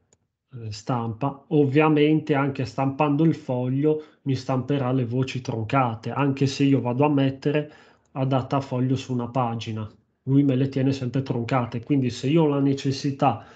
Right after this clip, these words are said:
di stampare questo foglio e darlo a un'altra persona o a più persone, se devo stamparlo in più copie e darlo a più persone,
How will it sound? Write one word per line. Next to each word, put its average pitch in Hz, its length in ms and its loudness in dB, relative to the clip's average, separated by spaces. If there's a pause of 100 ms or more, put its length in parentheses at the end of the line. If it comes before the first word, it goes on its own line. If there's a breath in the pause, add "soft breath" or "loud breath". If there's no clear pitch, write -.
(840 loud breath)
di 143 460 2
stampare 156 560 0
questo 165 320 -2
foglio 117 500 -4
e 127 140 -6
darlo 120 680 0
a 120 60 -12
un'altra 143 480 -2
persona 135 720 -2
o 214 180 6
a 135 80 0
più 170 180 -2
persone, 127 680 -2
se 113 180 -12
devo 135 260 -2
stamparlo 127 600 -2
in 123 120 0
più 151 200 2
copie 127 560 -2 (440 loud breath)
e 131 120 -2
darlo 123 300 2
a 110 60 -6
più 131 160 -2
persone, 156 680 2